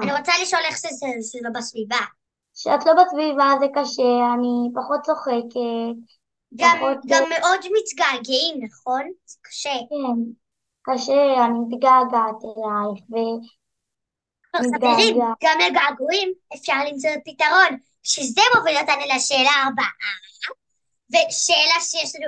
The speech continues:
Speaker 1: הרבה מאוד להגיד עליה, איך אפשר לתקשר?
Speaker 2: אוקיי, אז, אמ, שאלו אותי איך זה לתקשר. איך זה לתקשר זה ש-, נגיד,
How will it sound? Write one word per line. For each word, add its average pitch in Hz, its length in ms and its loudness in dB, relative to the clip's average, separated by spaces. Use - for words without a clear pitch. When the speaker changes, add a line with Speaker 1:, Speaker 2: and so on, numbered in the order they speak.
Speaker 1:
הרבה 294 360 -4
מאוד 285 260 -4
להגיד 240 400 -10
עליה, 320 280 0
איך 403 160 2
אפשר 494 220 -2
לתקשר? 381 600 0
Speaker 2:
אוקיי, 254 400 -4
אז, 247 260 -2
אמ, 254 340 -6
שאלו 285 360 -2
אותי 320 180 -4
איך 277 80 -2
זה 262 200 -2
לתקשר. 240 640 -4
איך 254 100 0
זה 269 460 -2
לתקשר 233 560 -2
זה 220 260 -2
ש-, 226 460 -2
נגיד, 262 440 -4